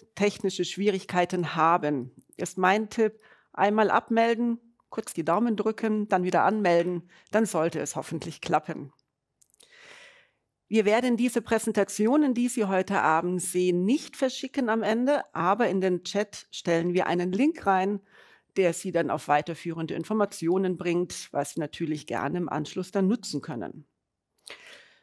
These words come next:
Sollten Sie eine kurze Pause benötigen, äh, das geht natürlich. Sie können einfach auf Pause drücken und dann auch durch Vor- oder Zurückspulen an die Stelle dann wiederkommen, bei der Sie weitermachen möchten.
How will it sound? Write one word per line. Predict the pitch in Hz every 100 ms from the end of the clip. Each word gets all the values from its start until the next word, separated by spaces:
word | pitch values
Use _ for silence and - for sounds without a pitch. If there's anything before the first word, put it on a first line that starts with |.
| _ _ _
Sollten | - 208 247 254
Sie | 233
eine | 220
kurze | 220 277 -
Pause | 190 190 214 269 175
benötigen, | 170 180 240 254 190 202 220
äh, | 220 - - 208 202 202
das | 202 180
geht | - 254
natürlich. | 254 247 262 247 233
Sie | 185
können | - 190 175 165
einfach | 98 151 - 151
auf | 107 147
Pause | - 220 262 220
drücken | 196 208 208 214 202 196 _ - -
und | - 180
dann | 175 190
auch | 180 185
durch | - 202 208 -
Vor- | - 208 175
oder | 165
Zurückspulen | 160 180 180 269 - - - 196 185 180
an | 156 156
die | 156
Stelle | - 139 160
dann | 160 170
wiederkommen, | 151 131 - 147 151 156
bei | -
der | 135 135
Sie | -
weitermachen | 131 139 170 143 - 151
möchten. | 71 - - 85